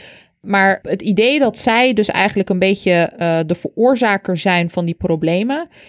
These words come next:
is iets wat natuurlijk politieke partijen op rechts eigenlijk heel goed uitkomt. Want, eh, zij willen het helemaal niet hebben over materiële,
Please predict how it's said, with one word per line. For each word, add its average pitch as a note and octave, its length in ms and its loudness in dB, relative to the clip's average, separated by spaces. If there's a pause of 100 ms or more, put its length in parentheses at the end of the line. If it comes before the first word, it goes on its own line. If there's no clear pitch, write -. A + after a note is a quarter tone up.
(240)
is A3+ 180 0
iets A#3+ 220 -2
wat G#3+ 140 0
natuurlijk G3+ 420 0 (100)
politieke G#3 420 0
partijen A3+ 880 0
op - 160 -6
rechts E3 540 -2 (280)
eigenlijk G3+ 340 -4
heel F#3 120 0
goed G#3+ 200 -8
uitkomt. - 600 -4
Want, F3+ 360 -4
eh, F3 180 0
zij G3 160 2
willen C4 200 2
het F#3+ 100 0
helemaal E3 300 0
niet E3+ 140 -6
hebben E3 220 0
over D#3+ 280 -4
materiële, E3 720 0